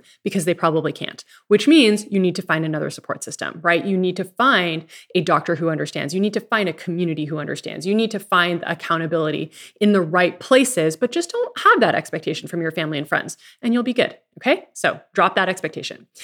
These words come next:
The second <laughs> point that I wanna make is you need to decide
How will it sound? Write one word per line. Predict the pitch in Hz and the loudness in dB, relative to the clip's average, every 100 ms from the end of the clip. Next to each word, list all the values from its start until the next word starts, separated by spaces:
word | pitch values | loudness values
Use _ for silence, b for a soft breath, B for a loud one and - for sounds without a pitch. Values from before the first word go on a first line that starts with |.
| B - | B 0
The | 269 | 4
second | 349 - 480 480 - 214 220 240 202 | 4 6 6 6 6 6 6 4 2
<laughs> | - | 2
point | 196 214 | 4 4
that | 208 | 4
I | |
wanna | 196 185 | 4 4
make | 175 175 | 2 -2
is | 175 190 226 | 0 0 6
you | |
need | 320 370 | 6 8
to | |
decide | 226 233 - 156 180 226 | 4 0 -2 2 2 2